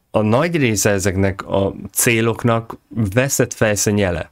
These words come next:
Minden, amiről beszélek itt évek óta, az új világrend, az ellenség uralma, ez az egységes rendszer, ez, ez elkerülhetetlen. Időt lehet vele nyerni? Nem is tudom, fogalmam sincs, hogy mennyi időt lehet nyerni ezzel.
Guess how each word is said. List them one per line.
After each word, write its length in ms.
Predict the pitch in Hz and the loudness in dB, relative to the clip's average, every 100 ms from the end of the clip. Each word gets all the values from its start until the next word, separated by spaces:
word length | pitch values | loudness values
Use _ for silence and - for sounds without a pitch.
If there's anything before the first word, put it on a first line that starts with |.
| _ | _
Minden, 760 | 104 110 127 131 123 113 110 107 | 0 2 2 2 2 2 0 0
amiről 440 | 110 101 98 95 | 0 2 2 2
beszélek 460 | 90 107 - 107 95 | 2 0 2 0 0
itt 160 | 95 107 | 0 0
évek 320 | 104 98 101 | 2 0 0
óta, 260 | 101 98 | 0 0
az 140 | 87 85 | 0 0
új 180 | 95 95 | 2 2
világrend, 800 | 98 92 90 90 92 92 87 - _ _ _ - | 2 2 2 2 2 2 0 -4 _ _ _ -4
az 140 | 90 | 2
ellenség 520 | 107 104 98 98 95 | 2 2 2 0 2
uralma, 640 | 104 98 92 90 90 90 - - _ _ | 2 2 2 2 2 0 -4 -20 _ _
ez 220 | 98 92 | -2 0
az 140 | 98 101 | 2 2
egységes 640 | 117 98 - 104 101 - | 0 0 0 0 0 0
rendszer, 760 | 95 101 98 95 104 95 90 - _ _ | 0 2 0 0 0 0 -2 -6 _ _
ez, 220 | - 107 - | -2 -2 0
ez 240 | 123 117 - | 0 0 0
elkerülhetetlen. 1120 | 135 135 127 123 101 95 95 92 85 78 - - _ _ _ _ | 0 0 0 0 2 2 0 -2 -2 -4 -6 -12 _ _ _ _
Időt 340 | 123 117 131 127 | 0 2 2 2
lehet 340 | 120 123 120 | 2 0 0
vele 200 | 127 127 | 0 2
nyerni? 420 | 131 123 95 92 | 2 2 2 2
Nem 200 | 104 156 | 2 2
is 140 | 151 - | 0 0
tudom, 360 | 165 143 87 | 0 2 0
fogalmam 540 | 82 143 143 135 123 117 | -2 0 2 2 0 0
sincs, 300 | - 113 98 | 0 0 2
hogy 100 | 98 | 2
mennyi 380 | 101 107 101 104 | 2 2 2 2
időt 320 | 98 95 95 | 2 0 2
lehet 260 | 98 92 | 0 0
nyerni 380 | - 95 90 90 | 0 2 2 2
ezzel. 360 | 85 82 - | 0 -2 -6